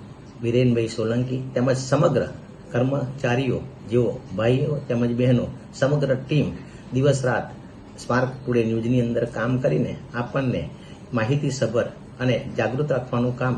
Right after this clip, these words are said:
સમાજને કરે છે. તેઓને ખૂબ ખૂબ અભિનંદન તેમજ શુભકામના. ખાસ સેન્ટ્રલ ગુજરાત ચેમ્બર ઓફ ટેક્સ કન્સલ્ટન્ટના પ્રમુખ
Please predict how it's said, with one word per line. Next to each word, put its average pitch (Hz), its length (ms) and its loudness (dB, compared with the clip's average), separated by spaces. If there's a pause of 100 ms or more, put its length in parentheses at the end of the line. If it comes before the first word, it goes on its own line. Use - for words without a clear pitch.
સમાજને 110 520 -2
કરે 123 260 0
છે. - 120 -6 (120)
તેઓને 110 360 0 (120)
ખૂબ - 160 -12
ખૂબ 117 200 -2 (320)
અભિનંદન 107 580 -2 (340)
તેમજ 107 240 2
શુભકામના. 95 680 -6 (220)
ખાસ 127 260 4 (480)
સેન્ટ્રલ 127 340 2
ગુજરાત 143 420 2
ચેમ્બર 127 320 2
ઓફ 127 140 0
ટેક્સ 127 220 0
કન્સલ્ટન્ટના 120 580 -2
પ્રમુખ 127 380 0